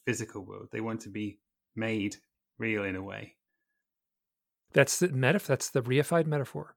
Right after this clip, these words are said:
Speaker 2: Reality as a metaphor. Yeah.
Speaker 1: Exactly, yeah. Really interesting.
Speaker 2: Yeah, and I'm, I'm just so, I'm,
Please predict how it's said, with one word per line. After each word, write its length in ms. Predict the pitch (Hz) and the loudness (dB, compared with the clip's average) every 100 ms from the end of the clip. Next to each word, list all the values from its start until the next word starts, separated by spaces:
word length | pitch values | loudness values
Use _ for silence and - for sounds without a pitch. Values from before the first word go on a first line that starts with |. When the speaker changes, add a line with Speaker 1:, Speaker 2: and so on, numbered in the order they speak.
| _ | _
Speaker 2:
Reality 640 | - 117 123 143 151 160 160 _ _ _ _ - | -2 2 4 4 4 2 0 _ _ _ _ -2
as 140 | 131 | 0
a 60 | 127 | 2
metaphor. 580 | 127 120 - - - - _ _ | 0 -2 -6 -12 -14 -18 _ _
Yeah. 160 | 123 135 147 _ _ _ _ _ _ | -8 -8 -12 _ _ _ _ _ _
Speaker 1:
Exactly, 380 | 117 123 - 113 | -6 -4 -4 -4
yeah. 120 | 107 - _ _ _ _ _ _ _ | -6 -8 _ _ _ _ _ _ _
Really 180 | 170 135 | 8 10
interesting. 480 | 117 - - 104 101 _ _ _ _ _ _ _ _ _ _ _ _ _ _ _ _ _ | 8 4 -4 -2 -4 _ _ _ _ _ _ _ _ _ _ _ _ _ _ _ _ _
Speaker 2:
Yeah, 200 | 156 180 | 10 10
and 120 | 190 170 | 12 10
I'm, 160 | 190 | 10
I'm 220 | 185 185 190 | 8 6 6
just 220 | 185 - | 4 8
so, 160 | 202 | 8
I'm, 260 | 196 208 202 | 10 10 8